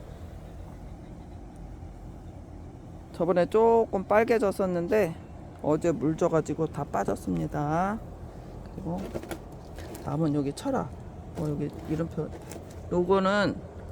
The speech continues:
원종 콜로라타 철화예요. 원종 콜로라타 철화인데 지금 이름표가 어디로 갔어요.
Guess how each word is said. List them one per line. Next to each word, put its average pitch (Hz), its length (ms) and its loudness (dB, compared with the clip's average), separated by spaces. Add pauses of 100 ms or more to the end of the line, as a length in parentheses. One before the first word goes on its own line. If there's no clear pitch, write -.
원종 185 680 8
콜로라타 220 600 6
철화예요. 170 880 4
원종 165 260 4
콜로라타 160 540 2
철화인데 196 680 4
지금 151 340 2
이름표가 160 840 4
어디로 151 360 0
갔어요. - 460 0